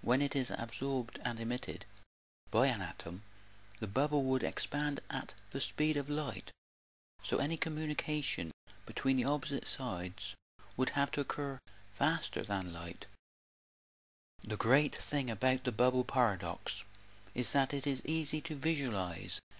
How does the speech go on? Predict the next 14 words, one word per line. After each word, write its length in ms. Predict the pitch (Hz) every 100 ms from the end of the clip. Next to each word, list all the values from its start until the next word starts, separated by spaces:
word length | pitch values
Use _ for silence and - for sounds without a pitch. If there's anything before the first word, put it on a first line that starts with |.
| -
and 200 | 131 131
comprehend, 840 | - 151 123 139 143 117 92 - - - _ _ _ -
and 200 | - 139
in 160 | 143 135
many 200 | 156 170
ways 600 | 147 135 98 92 110 117 _ - - - -
the 80 |
complex 680 | 120 123 127 156 165 - - - _ - -
paradoxes 760 | - 156 160 131 107 - - 101
of 120 | 110
quantum 280 | - 135 131
mechanics, 640 | 139 - 127 95 - - - _ - - - - - -
like 260 | 127 131 - -
non-locality, 1040 | 135 143 156 151 - - 139 120 - 82